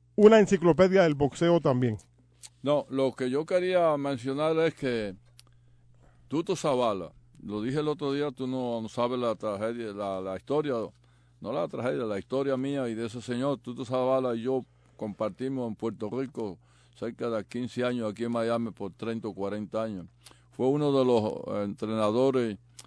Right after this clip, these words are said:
Speaker 2: eh, de boxeo y después Tutico, su hijo. Por cierto, por cierto que Tuto Zavala tiene un hermano que pertenece al gobierno revolucionario en el deporte, eh,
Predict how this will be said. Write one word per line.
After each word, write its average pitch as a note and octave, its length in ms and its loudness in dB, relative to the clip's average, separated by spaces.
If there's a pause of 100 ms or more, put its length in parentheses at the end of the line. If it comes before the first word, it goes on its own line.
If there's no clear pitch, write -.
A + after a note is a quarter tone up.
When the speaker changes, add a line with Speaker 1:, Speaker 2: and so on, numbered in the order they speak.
(280)
Speaker 2:
eh, F#2+ 560 -2
de G2 160 -4
boxeo B2 640 0
y G#2 80 -6
después G#2 340 -2
Tutico, C3 540 0
su A2+ 180 0
hijo. C3 240 -4 (560)
Por A#2+ 180 0
cierto, F3 720 4 (580)
por A#2+ 220 2
cierto F#3 540 4
que B2 160 -2
Tuto F#3 360 0
Zavala G#2 600 2 (260)
tiene D#3 360 0
un D#3 300 0
hermano D3 540 2 (560)
que A2 160 -2
pertenece B2+ 640 0
al C#3 60 0
gobierno C3 520 2
revolucionario B2 800 2
en A#2 100 0
el A2 120 0
deporte, A2 640 0 (640)
eh, F#2+ 560 -2